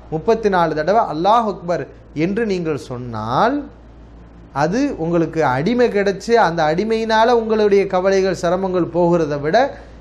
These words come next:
இது வந்து ஒரு சிறந்தது என்று நபி ஸல்லல்லாஹு அலைஹி வஸல்லம் அவங்க சொன்னாங்க. ஃபாத்திமா ரலியல்லாஹு அன்ஹா, அலி ரலியல்லாஹு அன்ஹு அவர்கள் அதற்கு பிறகு அவர்கள் வாழ்க்கையில் ஏற்பட்ட கஷ்டங்களை போக்குறதுக்கு இந்த மாதிரியான திக்ருகளை தான் தூங்க போறதுக்கு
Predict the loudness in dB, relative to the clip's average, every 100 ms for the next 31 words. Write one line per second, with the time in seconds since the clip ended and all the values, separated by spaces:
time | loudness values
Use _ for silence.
0 | -6 0 2 2 2 2 2 -2 -2 0
1 | -2 -2 -2 -2 -2 -6 -18 -10 -4 0
2 | 0 -2 -4 -2 0 -2 -6 -10 -8 -4
3 | -2 2 2 0 -10 -8 -2 -2 0 -2
4 | 0 0 2 2 2 2 -2 0 0 -2
5 | -12 -14 -6 -2 0 0 0 2 0 0
6 | -4 -2 -2 0 0 -2 -8 -10 -4 -2
7 | -2 -2 2 4 4 2 -2 -10 -12 -2
8 | 0 2 0 2 2 2 0 0 0 -2
9 | -2 -4 -2 0 0 0 0 -2 -2 -2
10 | -2 -2 -4 -6 -16 -6 -2 0 2 2
11 | 2 0 -2 -6 -2 0 2 2 0 -2
12 | -2 -2 -4 -2 -2 -2 -2 -2 -6